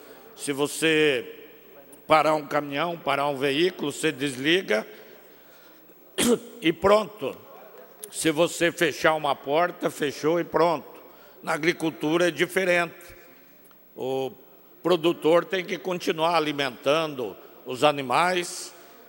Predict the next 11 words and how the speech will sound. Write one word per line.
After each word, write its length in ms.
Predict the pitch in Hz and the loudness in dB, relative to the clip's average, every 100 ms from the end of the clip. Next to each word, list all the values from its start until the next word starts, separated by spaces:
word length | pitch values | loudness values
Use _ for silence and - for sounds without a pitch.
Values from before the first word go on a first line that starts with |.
| - | -2
tem 100 | 165 | -2
que 140 | 156 | -2
continuar 540 | 156 175 165 165 170 160 | -2 -2 -2 0 2 0
tirando 580 | - 160 156 180 170 | -2 0 0 0 2
o 100 | 151 | 2
leite 640 | 135 143 180 185 - 185 180 - - - - - | 4 4 4 2 0 -6 -6 -12 -20 -20 -20 -10
e, 400 | 143 151 190 311 285 - - - - - | -2 0 0 -2 -8 -16 -20 -20 -20 -8
é, 680 | - 143 139 131 123 113 113 | -4 0 0 0 -2 -4 -6
uma 300 | 117 160 165 | -4 0 2
greve 440 | 135 156 156 135 151 | 2 4 4 2 -2
agora, 600 | 127 143 147 135 92 | 2 2 4 2 -4